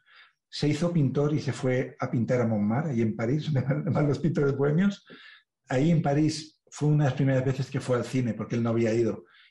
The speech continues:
y vio una película y le impresionó tanto que dijo, "Yo quiero ser director de películas", y se fue a Corea y empezó ahí. Entonces es un hombre que tuvo cuatro o cinco vidas y que siempre empezaba de cero. Y a mí esto me gusta mucho como ejemplo,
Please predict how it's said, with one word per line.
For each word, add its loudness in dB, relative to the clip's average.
y 0
vio 2
una 2
película 0
y 2
le 2
impresionó -4
tanto -4
que -2
dijo, -2
"Yo 0
quiero 0
ser -2
director 0
de 0
películas", -2
y -2
se -4
fue 0
a 0
Corea 2
y 2
empezó -2
ahí. 0
Entonces -2
es 4
un 4
hombre 4
que 0
tuvo 0
cuatro 2
o 0
cinco 2
vidas -2
y -2
que 0
siempre 0
empezaba -2
de -2
cero. -2
Y 0
a 2
mí 4
esto 0
me 4
gusta 0
mucho -2
como 0
ejemplo, -4